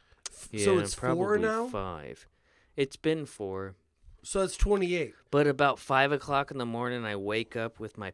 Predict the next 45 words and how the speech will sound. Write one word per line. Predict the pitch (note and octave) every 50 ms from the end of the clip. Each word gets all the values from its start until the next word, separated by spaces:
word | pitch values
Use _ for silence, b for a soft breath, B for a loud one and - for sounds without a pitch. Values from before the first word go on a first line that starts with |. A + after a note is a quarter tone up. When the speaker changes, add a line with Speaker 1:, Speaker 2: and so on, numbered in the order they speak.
| _
Speaker 2:
pillows | - - A#2+ A2+ G#2+ G#2+ A2 A2 A2 G#2+ -
back | - - G#2+ G#2 G2+ - _ -
to | - A#2+
me. | A2+ A2+ G#2+ G#2+ G#2 G#2+ - _ _ _ _ _ _ _ _ _ _ _ -
I | - G2+
have, | G#2 G#2+ G2
like, | G2+ F#2 F2 - -
five | - - - G#2 G2+ G2+ G2+ G2+ G2
or | G2
six | F#2+ - - G#2+ G2 - -
<laughs> | -
pillows | - G#2+ G2+ G#2+ A2+ C3+ G2+ A2 B2 A#2 A2 - - _ _ _
that | - A2 G#2+
I | G#2+ G2+ G2
have | G#2 A2 G#2 - -
to, | - G#2
like, | G2+ G2 F#2 - _ - - - _ b b b b b b
this | b A#2+ - -
isn't | B2+ A#2+ A2+ A2+ G#2 G2
a | F2+ E2
joke. | - - A2 G#2 F#2+ E2+ - - -
I | F#2+
have | G#2+ G#2+ - -
to | G2 -
push | _ - - G#2+ F#2 - - -
me | A#2 A2 G#2+ G#2+
forward | - - - F2+ F#2 G2 G2 G2 G2+ G2 F#2+ -
so, | - - G2 G2
like, | F#2+ F2 E2+ - _ - _ _
the | - F#2+ - -
acid | F#2 G2 G2 F#2 - - G#2+ G2+ G2+ -
doesn't | F#2+ F2+ F2 - G2 F#2+ E2 - b b b b b b b b
reach | - F#2+ F2+ F#2 F#2 G2 G2 G2+ - - - - - - - - _ _ _ _ _ _ _ _ _ _ _ _ _ _ _ _ _ _
my | - G2+ F#2+ F#2
esophagus, | F2+ - - G2+ F#2 F2+ F2+ - G#2 F#2+ G2 G2 G2 -
so | - - G2
it | E2+ -
doesn't | - F#2+ F#2+ F2+ F#2 - -
feel | - - F#2
like | E2+ D#2+ - -
my | E2+ D#2
throat's | D#2 - - - F2+ F2 F2 - -
closing | - - G2+ F#2+ F#2 E2+ F2 F#2 G2
every | F#2+ F#2+ F2+ F#2 F2+
day. | F#2+ G2+ F#2+ F#2+ F#2+ -